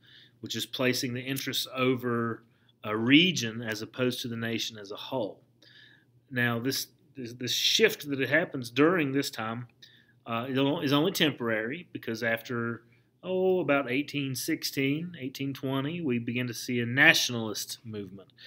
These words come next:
But sectionalism was definitely growing in the, the, the later part of the seventeen hundreds with, and it is definitely shown in this election. So, so John Adams is president of the United States, and he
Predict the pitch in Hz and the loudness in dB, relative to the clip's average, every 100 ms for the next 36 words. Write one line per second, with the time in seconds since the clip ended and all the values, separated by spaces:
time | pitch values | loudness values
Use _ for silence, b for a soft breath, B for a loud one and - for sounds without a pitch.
0 | B - 101 - - 233 262 - 214 170 | B -18 -10 -4 0 2 2 2 2 4
1 | 156 139 139 127 120 139 143 143 120 123 | 4 4 0 -2 4 4 4 0 -10 -8
2 | 120 127 127 123 101 98 - B B B | 0 4 4 4 0 -6 -20 B B B
3 | _ 139 120 117 117 113 - _ - _ | _ -6 -2 0 0 -2 -8 _ -20 _
4 | _ 120 113 110 113 120 123 113 - 117 | _ -12 -10 -6 -2 2 2 0 -2 -2
5 | 113 101 - 113 107 104 113 101 107 104 | -2 -4 -6 -6 -8 -10 -14 -12 -14 -12
6 | 98 104 - - b _ _ - 117 117 | -14 -14 -16 -20 b _ _ -8 -4 -2
7 | 117 104 - - 113 131 135 117 107 - | -2 -4 -10 -6 0 0 0 -6 -4 -4
8 | 117 110 104 101 - 95 87 - - _ | -4 -6 -10 -12 -12 -12 -12 -14 -16 _
9 | B B B - 170 139 101 - B B | B B B 0 4 4 2 -10 B B
10 | _ - 127 120 147 165 175 170 202 175 | _ -6 -4 0 4 6 8 6 4 -2
11 | 156 - 160 160 156 170 165 160 156 151 | -4 0 4 4 2 -2 0 0 0 -2
12 | - 151 170 - - _ _ _ _ _ | 0 0 0 -6 -10 _ _ _ _ _
13 | _ _ - - 131 127 123 127 123 147 | _ _ -8 -6 0 2 2 -2 0 0
14 | 156 156 165 | 2 -2 -4